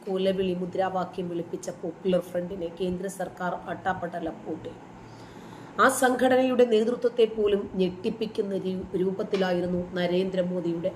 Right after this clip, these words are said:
എൻട്രി. അതെ, അണയാൻ പോകുന്ന തീ ആളിക്കത്തുമെന്ന് പറയുന്നത് പോലെ അവർ വല്ലാണ്ടങ്ങ് പൊളച്ചു വളർന്നു. കേരളത്തിന്റെ ഹൈവേയിലൂടെ ഒരു വാഹനം ഓടണോ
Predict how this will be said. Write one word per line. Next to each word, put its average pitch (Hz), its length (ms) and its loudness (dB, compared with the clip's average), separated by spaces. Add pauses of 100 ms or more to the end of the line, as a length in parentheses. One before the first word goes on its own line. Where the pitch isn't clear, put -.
എൻട്രി. 180 480 -6 (1700)
അതെ, 180 160 0 (140)
അണയാൻ 196 440 6 (120)
പോകുന്ന 196 360 4 (180)
തീ 196 100 2 (160)
ആളിക്കത്തുമെന്ന് 190 880 2
പറയുന്നത് 185 580 -2
പോലെ 175 260 2 (200)
അവർ 180 180 0 (220)
വല്ലാണ്ടങ്ങ് 185 800 2 (200)
പൊളച്ചു 185 720 0 (100)
വളർന്നു. 175 460 -4 (1040)
കേരളത്തിന്റെ 196 680 4
ഹൈവേയിലൂടെ 208 760 2
ഒരു 208 200 4 (100)
വാഹനം 214 500 0
ഓടണോ 220 320 2